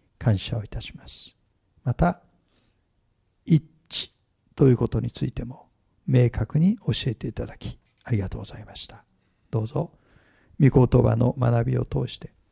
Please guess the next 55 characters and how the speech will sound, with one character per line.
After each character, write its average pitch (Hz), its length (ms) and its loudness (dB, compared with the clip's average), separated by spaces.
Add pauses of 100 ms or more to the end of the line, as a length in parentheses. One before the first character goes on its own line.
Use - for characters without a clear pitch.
(540)
掲 175 260 4
示 185 120 0
さ - 220 0
れ 175 120 0
た - 200 -4
真 180 380 -2
理 143 100 0
の 127 160 0
上 135 160 -2
に 196 220 0 (600)
一 143 220 0 (320)
致 139 80 6
を 190 240 -2 (160)
築 110 240 -2
き - 120 -2
上 104 100 -2
げ 101 100 -6
て - 100 -8
い 117 40 -16
く - 80 -18
こ - 80 -14
と - 80 -12
が - 60 -14
で - 100 -20
き - 100 -20
ま 110 120 -16
す - 200 -16
よ - 80 -20 (100)
う - 60 -20
に - 80 -20 (1160)
導 98 380 -2
い - 40 -10
て - 120 -4
く - 100 -20
だ - 120 -16
さ - 260 0
い。 147 140 0 (440)
私 123 340 2
た 123 120 -2
ち - 140 -8
は 160 260 2 (520)
聖 147 280 4
書 143 220 2
研 139 380 -2
究 135 240 -6
か - 160 -4
ら 190 180 0 (320)
日 120 80 4
本 113 280 2
の 110 120 0
霊 120 180 2
的 - 280 -10
覚 - 260 -6
醒 - 220 -6
が - 220 -18